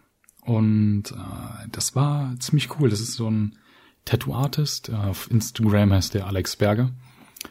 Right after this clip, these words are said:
Kann ich nur empfehlen. Macht sehr, sehr gute Tattoos. Und den Stil mag ich auch sehr, sehr gerne. Und, äh,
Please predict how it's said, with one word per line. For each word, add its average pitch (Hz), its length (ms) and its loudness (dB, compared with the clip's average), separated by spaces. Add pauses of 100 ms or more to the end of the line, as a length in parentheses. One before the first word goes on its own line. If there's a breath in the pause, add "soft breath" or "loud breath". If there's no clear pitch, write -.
Kann 131 120 4
ich 131 100 2
nur 151 80 6
empfehlen. 143 520 2
Macht 107 200 0 (160)
sehr, 117 320 4
sehr 120 200 4
gute 120 280 0
Tattoos. - 500 -4 (600 soft breath)
Und 110 440 4
den 101 160 2
Stil 110 340 0
mag 92 240 -2
ich - 160 -8
auch 98 260 -14 (120)
sehr, 117 680 4 (180)
sehr 101 400 2
gerne. 101 520 0 (600 loud breath)
Und, 107 760 4
äh, 127 80 -4